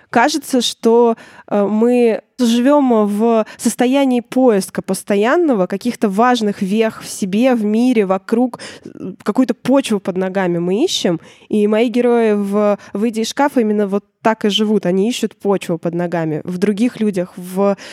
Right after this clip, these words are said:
э, занятиях, в творчестве, в пьянстве, в чём угодно. А, а ещё я у-, постоянно же общаюсь с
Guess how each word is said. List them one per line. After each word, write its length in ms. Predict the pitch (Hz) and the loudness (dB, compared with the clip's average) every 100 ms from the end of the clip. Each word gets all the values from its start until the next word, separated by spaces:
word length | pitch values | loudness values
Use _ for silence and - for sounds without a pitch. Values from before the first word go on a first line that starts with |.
| - - | -18 -6
э, 260 | 190 196 190 | -2 0 0
занятиях, 800 | 214 208 220 214 - 190 185 - | 0 0 0 0 0 -2 -4 -12
в 80 | - | -12
творчестве, 1080 | 190 208 202 - 196 - 185 190 185 180 175 - | 0 0 2 -2 -6 -6 -4 -2 -2 -4 -6 -14
в 600 | - - - 180 202 196 | -20 -20 -14 -10 -8 -6
пьянстве, 720 | - 185 196 196 - - 190 190 | -4 0 0 0 -4 -2 0 0
в 80 | |
чём 280 | - 220 214 | 0 2 2
угодно. 500 | 233 185 170 143 139 - - - - - - - | 2 2 0 -2 -8 -14 -20 -20 -18 -18 -18 -14
А, 260 | - - - | -12 -6 0
а 100 | 208 | 0
ещё 300 | - 294 381 | 2 2 2
я 560 | 262 208 220 233 254 | 0 -2 2 4 4
у-, 280 | 180 135 131 - | 2 -4 -8 -4
постоянно 500 | 226 - 214 233 220 | -4 -2 0 0 0
же 120 | 196 196 | -2 -4
общаюсь 380 | - 220 202 | -2 0 0
с 420 | - - 196 196 | -4 -8 -4 -4